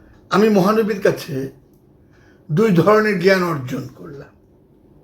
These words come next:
একটা জ্ঞান বলা যাবে,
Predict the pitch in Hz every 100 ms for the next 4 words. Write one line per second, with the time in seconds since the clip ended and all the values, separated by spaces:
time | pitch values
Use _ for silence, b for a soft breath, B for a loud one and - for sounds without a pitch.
0 | _ _ _ _ _ _ _ _ _ _
1 | - - - - - - - - - _
2 | - - - _ - - 185 - - 185
3 | 190 202 185 185 185 170 160 156 220